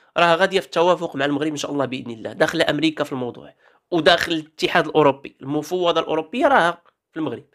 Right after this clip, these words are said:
وعارفه الاهميه ديال المملكه المغربيه. ما عليناش، ما نخرجوش من الموضوع ديالنا ونرجعوا لصلب الموضوع. هذا السيد هذا كما قلت لكم هرب في الحراك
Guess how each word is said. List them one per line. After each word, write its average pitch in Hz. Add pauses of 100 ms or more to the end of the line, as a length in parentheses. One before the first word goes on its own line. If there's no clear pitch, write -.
(500)
وعارفه 180
الاهميه 175
ديال 165
المملكه 156
المغربيه. 120 (120)
ما 160
عليناش، 143
ما 143
نخرجوش 147
من 143
الموضوع 135
ديالنا 110 (240)
ونرجعوا 147
لصلب 147
الموضوع. 113 (560)
هذا 196
السيد 190
هذا 196 (280)
كما 202
قلت 160
لكم 175
هرب 175
في -
الحراك 190